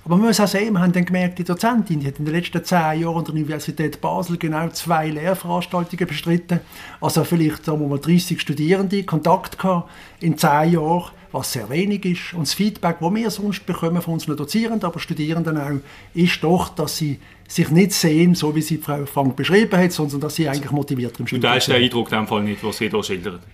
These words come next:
Speaker 1: Ja, das ist ihr persönliches Urteil. Sie, sie dürfen das so schildern.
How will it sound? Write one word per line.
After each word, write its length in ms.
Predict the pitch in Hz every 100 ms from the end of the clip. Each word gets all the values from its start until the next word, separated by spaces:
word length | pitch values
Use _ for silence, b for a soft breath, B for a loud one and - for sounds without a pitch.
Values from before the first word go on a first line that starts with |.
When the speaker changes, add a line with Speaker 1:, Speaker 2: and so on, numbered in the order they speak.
| -
Speaker 1:
Ja, 60 | 302
das 200 | 233 190
ist 120 | 160
ihr 80 | 151
persönliches 720 | 143 - 151 165 165 160 160
Urteil. 260 | 208 220
Sie, 260 | - 180 170
sie 260 | - - 175
dürfen 280 | 170 160 -
das 180 | 156 -
so 300 | 147 147 147
schildern. 600 | 175 247 277 254 240